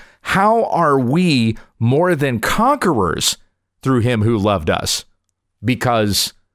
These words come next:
those things may destroy the body, but they cannot destroy the soul. You will die. Your body will perish. It will go into the ground. You will become as the dust from which man was first formed.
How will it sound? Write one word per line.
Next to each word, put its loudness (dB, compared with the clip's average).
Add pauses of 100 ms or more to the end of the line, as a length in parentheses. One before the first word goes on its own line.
(520)
those 0
things -2
may 0
destroy 0
the -2
body, 0
but 0
they -2
cannot 0
destroy 0
the -2
soul. 0 (920)
You 2
will 2
die. 0 (200)
Your 0
body 0
will 2
perish. 0
It 2
will 2
go 2
into 0
the -2
ground. 0 (340)
You 0
will 2
become 0
as 0
the -2
dust 0 (380)
from -2
which 0
man 2
was 2
first 0
formed. 0